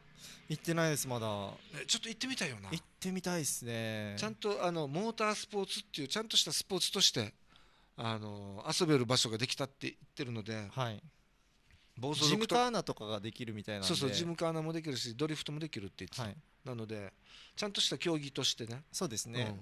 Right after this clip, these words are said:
Speaker 2: うん、あの、
Speaker 1: 遊んでみたいです。
Speaker 2: やってもらえ、あそ-、あの、大人の遊びでできたらいいなと思いますよ。えー、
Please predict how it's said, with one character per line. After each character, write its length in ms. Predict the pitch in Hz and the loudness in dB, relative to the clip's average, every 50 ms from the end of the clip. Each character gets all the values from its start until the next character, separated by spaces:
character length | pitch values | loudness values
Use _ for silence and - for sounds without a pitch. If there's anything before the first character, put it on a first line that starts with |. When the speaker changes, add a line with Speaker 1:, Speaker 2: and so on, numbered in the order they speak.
| 104 - | -10 -8
Speaker 2:
う 60 | 117 | -8
ん、 20 | |
あ 120 | 113 107 104 | -6 -4 -4
の、 100 | 101 131 | -2 -2
Speaker 1:
遊 140 | - 139 123 | -2 0 -2
ん 20 | |
で 80 | - 113 | -2 -2
み 80 | 110 | -4
た 100 | 104 123 | -4 -4
い 60 | 117 | -2
で 60 | 113 107 | -2 -2
す。 40 | 101 | -4
Speaker 2:
や 40 | 104 | -4
っ 20 | |
て 40 | - | -4
も 0 | |
ら 40 | 135 | -4
え、 0 | |
あ 20 | |
そ-、 160 | 123 - 147 - | -2 -4 -4 -4
あ 120 | 135 131 | -4 -4
の、 240 | 120 117 110 110 - 156 | -4 -6 -8 -10 -10 -8
大 60 | 147 | -8
人 220 | - 139 135 131 | -6 -6 -6 -4
の 140 | 131 147 143 - | -4 -2 -2 -2
遊 80 | - 110 | -2 -2
び 80 | 107 | -4
で 100 | 101 101 | -6 -8
で 120 | 101 120 113 | -8 -10 -10
き 60 | - | -10
た 120 | - 107 | -10 -10
ら 80 | 98 101 | -10 -10
い 60 | 101 | -10
い 60 | 101 | -8
な 200 | 101 104 107 113 | -8 -6 -6 -6
と 100 | - - | -8 -8
思 100 | 98 90 | -10 -10
い 40 | 87 | -10
ま 100 | 87 85 | -10 -10
す 140 | 80 - 90 | -12 -12 -12
よ。 60 | 85 98 - _ _ _ - - - - - - _ - | -14 -16 -20 _ _ _ -20 -20 -20 -20 -20 -20 _ -14
え 40 | 123 | -10
ー、 600 | 117 113 113 110 110 107 104 104 101 101 101 101 | -10 -8 -8 -8 -8 -10 -10 -10 -10 -10 -10 -10